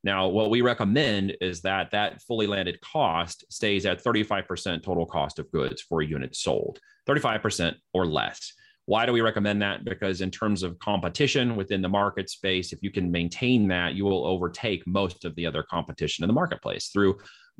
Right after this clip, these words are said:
basically making sure your back end is more profitable than theirs. So then the real opportunity at that point becomes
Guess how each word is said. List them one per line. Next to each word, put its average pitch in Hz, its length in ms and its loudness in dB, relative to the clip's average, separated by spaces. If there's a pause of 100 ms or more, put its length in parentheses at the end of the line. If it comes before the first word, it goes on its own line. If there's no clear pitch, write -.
(100)
basically 98 520 2
making 90 300 0
sure 85 240 0
your 95 160 2
back 82 300 -2
end 110 200 2
is 101 160 2
more 113 140 0
profitable 85 520 -2
than 69 160 -8
theirs. 50 320 -8 (540)
So - 140 0
then 127 140 4
the 120 100 4
real 147 200 4
opportunity 104 520 2
at 90 140 0
that 123 200 -2
point 90 360 -2
becomes 98 800 0